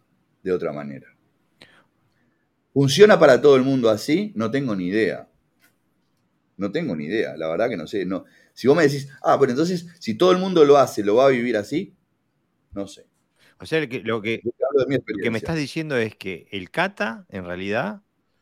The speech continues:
Speaker 2: se comunica contigo. No está para
Speaker 1: Y bueno,
Speaker 2: que
Speaker 1: esa
Speaker 2: vos
Speaker 1: es la
Speaker 2: te comuniques
Speaker 1: conexión.
Speaker 2: con el público.
Speaker 1: Eh,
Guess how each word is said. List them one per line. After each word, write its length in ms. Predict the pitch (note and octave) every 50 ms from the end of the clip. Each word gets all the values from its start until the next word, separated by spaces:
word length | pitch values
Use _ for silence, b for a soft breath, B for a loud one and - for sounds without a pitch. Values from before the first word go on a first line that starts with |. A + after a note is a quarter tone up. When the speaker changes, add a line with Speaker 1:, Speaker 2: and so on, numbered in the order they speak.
| _ _ _ _ _ _ _
Speaker 2:
se 240 | _ - - G#2+
comunica 500 | - - F#2+ G2 G2 G#2 A2+ B2 - C#3
contigo. 800 | A#2 A2+ G#2 F#2 F2+ E2+ _ - C3 B2 G2+ D#2+ D2+ C#2+ - _ _ _ _ _ _ _ _ _ _ _ _ _ _ _ _ _ _ _ _
No 140 | G#2 A2+ A#2+
está 400 | A#2 A2 - D3 C#3 D3+ D3 _ _
para 220 | - A#2 A2 G#2+ G#2+
Speaker 1:
Y 40 |
bueno, 120 | G2 A2 A2+
Speaker 2:
que 40 | G#2
Speaker 1:
esa 80 | G#2
Speaker 2:
vos 160 | A#2+ C3 C3+
Speaker 1:
es 60 | C3+ B2+
la 60 | A#2+
Speaker 2:
te 40 | G#2+
comuniques 440 | A2+ A2 G#2+ A2 A2+ A#2+ - -
Speaker 1:
conexión. 120 | A2+ - -
Speaker 2:
con 120 | A2+ G2+
el 120 | F#2 F2+ E2+
público. 600 | - G#2 G2+ F#2 F2 D#2 D2 _ - D2 C#2+ _ _ _ _ _ _ _ _ _ _ _ _ _ _ _ _ _ _ _
Speaker 1:
Eh, 200 | G2+ - -